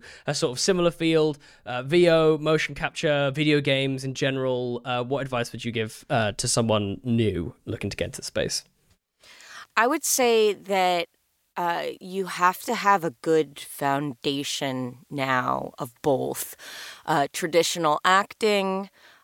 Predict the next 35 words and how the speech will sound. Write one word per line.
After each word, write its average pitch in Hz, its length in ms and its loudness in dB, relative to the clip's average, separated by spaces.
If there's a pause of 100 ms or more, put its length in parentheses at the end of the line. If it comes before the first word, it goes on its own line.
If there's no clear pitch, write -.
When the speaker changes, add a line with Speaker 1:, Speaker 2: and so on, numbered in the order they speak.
(240)
Speaker 2:
y-, 185 220 -2
a-, 180 240 2
as 165 160 0
we 160 40 -4
were 156 60 -4
talking 185 400 2
about, 139 440 2
uh, 143 520 -2
being 151 960 -8
in 156 300 -8
your 143 260 -8
body 254 920 2
and, 185 420 -4
and 160 420 -6
using 170 640 -6
your, 151 280 -10
you 151 180 -10
know, 135 80 -6
the 196 160 -10
craft, 220 880 2
the 190 100 -4
craft 180 540 0
and 175 100 -8
the 175 140 -4
art 160 340 -2
of 143 140 -8
acting, 139 580 2
Speaker 1:
Mm. 110 60 -8 (260)
Speaker 2:
um, 165 380 2
but 185 240 -2
also, 160 1040 -2 (200)
yeah, 311 420 -4
keeping 247 360 -4
in 233 140 0
mind, 180 460 2